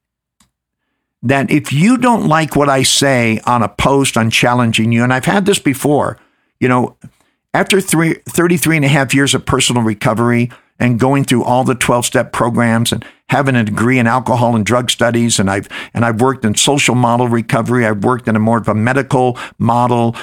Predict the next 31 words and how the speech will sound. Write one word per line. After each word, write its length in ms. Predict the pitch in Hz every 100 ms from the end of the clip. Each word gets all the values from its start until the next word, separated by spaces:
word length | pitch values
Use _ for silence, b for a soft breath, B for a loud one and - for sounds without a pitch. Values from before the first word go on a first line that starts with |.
| B
I've 200 | 117 113
worked 240 | 131 127 120
in 80 |
a 60 | 107
dual 380 | 101 117 139 135
diagnosis 840 | 123 123 120 113 117 123 - 127
facility, 920 | - 120 - - 123 120 120 120 120 117 B B
I 80 | 120
was 160 | 131
a 60 | 117
D 240 | 104 120 127
U, 280 | 135 123 120
D 280 | 113 131 135
U 140 | 120
I 160 | 117 117
counselor 580 | - 117 113 - 120 113
in 120 | 98
California, 720 | - 113 117 - 110 117 113
working 340 | 107 113 113
for 140 | 101 104
three 240 | - 120
different 340 | 110 107 104 98
groups, 380 | 113 110 - B B B B B
along 340 | 123 127 143 131
with 100 | 131
the 80 |
personal 540 | - - 143 - 123 120
things 360 | - 127 120
that 100 | 117
I've 180 | 107 104
done 400 | 113 113 110 110